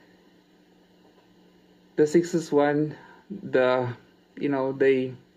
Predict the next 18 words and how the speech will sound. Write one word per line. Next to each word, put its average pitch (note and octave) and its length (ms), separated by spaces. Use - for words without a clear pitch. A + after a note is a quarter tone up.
tied D#3 260
him, C#3+ 400
his D3+ 180
hands. C#3 580
And C3+ 440
the C#3 80
seventh D3 480
one, C#3+ 280
he, E3+ 380
he, D3 340
uh, A#2 360
the D3 140
cross, C3+ 380
he C#3+ 100
carried D3+ 320
the C#3 60
cross. B2 560
And B2+ 420